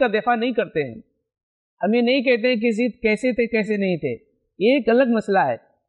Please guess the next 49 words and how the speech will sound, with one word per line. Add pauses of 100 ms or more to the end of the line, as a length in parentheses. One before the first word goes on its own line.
(280)
कुछ
लोग
यजीद
की
बुराई
करते
हैं,
यजीद
की
बुराई
में
बहुत
सारी
बातें
किताबों
के
अंदर
लिखे
हैं (520)
और
इससे
कहीं
ज़्यादा
ये (240)
यजीद
के
मदह (100)
और (120)
तारीफ
में
भी
बहुत
सारे
लोगों
ने
किताबों
के
अंदर
बहुत
सारी
बातें
लिखी
हैं।
तो
छोड़
दीजिए,
इख्तलाफी
मसला
है,